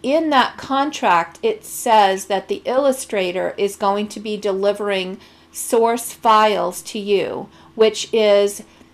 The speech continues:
if they use Photoshop, then it's the Photoshop files. If they're using Illustrator, it's Illustrator files. If it's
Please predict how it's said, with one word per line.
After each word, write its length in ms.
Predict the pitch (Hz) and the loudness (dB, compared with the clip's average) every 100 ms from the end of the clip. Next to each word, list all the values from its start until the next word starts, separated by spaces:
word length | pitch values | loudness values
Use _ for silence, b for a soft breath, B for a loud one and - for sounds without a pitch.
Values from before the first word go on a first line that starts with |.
| b - | b -2
if 240 | 220 220 | -2 0
they 140 | 240 220 | 0 0
use 560 | 208 240 262 269 262 | 0 -2 -2 -2 -4
Photoshop, 920 | - 233 233 240 247 254 240 226 233 - | 0 2 2 2 0 2 4 2 -2 -2
then 180 | 214 | -2
it's 200 | 202 202 | -2 -8
the 140 | - 202 | -6 -8
Photoshop 800 | - 202 214 214 220 202 156 - | 0 2 2 0 -2 0 0 -2
files. 640 | - 175 156 147 165 - | -2 0 0 -2 -6 -6
If 160 | 208 202 | -6 -2
they're 220 | 196 190 | 0 0
using 560 | 190 214 220 220 196 - | -4 -6 -6 -6 -6 -6
Illustrator, 880 | 214 240 240 - 254 233 233 226 220 | -4 -2 -4 -8 -4 -2 0 -2 -2
it's 280 | 220 226 - - | -2 -2 -4 -2
Illustrator 720 | 269 269 247 - 190 175 160 | 0 0 -2 -6 -4 -4 -6
files. 680 | - 151 143 151 190 214 - B B B B - | -4 -4 -2 -4 -6 -10 -16 B B B B -2
If 480 | 233 254 - - - - | 0 0 -4 -18 -12 0
it's 360 | 240 226 - | 2 0 -4